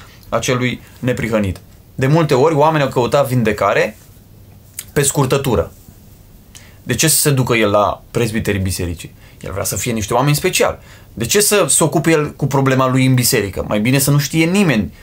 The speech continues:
de situația lui, să duce într-un loc în care nimeni nu știe nimic de el, să-și pună cineva mâinile peste el care nu-l cunoaște, nu știe nimic despre viața lui. De ce să meargă spre mărturisirea păcatelor și să trebuiască să deconspire anumite stări sau anumite lucruri păcătoase care sunt în viața lui?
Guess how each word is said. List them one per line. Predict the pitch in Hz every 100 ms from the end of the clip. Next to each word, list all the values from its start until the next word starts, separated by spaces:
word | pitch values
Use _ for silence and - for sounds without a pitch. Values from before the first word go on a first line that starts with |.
| -
de | -
situația | 131 120 120 107 95
lui, | 76
să | -
duce | 117 127
într-un | 135 127 147
loc | 156
în | 151
care | 135 135
nimeni | 143 160 156
nu | 143
știe | 143 147
nimic | 139 139 151
de | 123
el, | 104 82 - - -
să-și | - 123
pună | - 135
cineva | 127 127 127
mâinile | 143 143 135 120
peste | 110 113 120
el | 113
care | 113 120
nu-l | 135 170
cunoaște, | 156 120 92 117
nu | 131
știe | 131 135
nimic | 139 147
despre | 127 131 127
viața | 127 147 135
lui. | 98 - - - - -
De | 131
ce | 156
să | 151
meargă | 151 151 156
spre | 151 -
mărturisirea | 156 151 151 147 143 160
păcatelor | 165 233 226 113 92
și | - 107
să | 120
trebuiască | 107 113 127 135
să | 135 143
deconspire | 135 139 156 151 - 214 156
anumite | 117 135 135
stări | 143 - - 208 180
sau | 110
anumite | 101 120 135 143 139 - - - -
lucruri | 117 131 214 214 180
păcătoase | 175 147 139 131 127
care | 117 113
sunt | 123 117
în | 113
viața | 107 101 92
lui? | 78